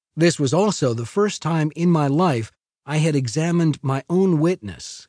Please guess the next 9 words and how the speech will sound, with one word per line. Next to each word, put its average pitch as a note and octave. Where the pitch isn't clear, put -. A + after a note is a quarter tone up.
without C#3+
the F#3
opportunity E3+
to B2
speak -
to B2+
him F#2
in D3
advance. B2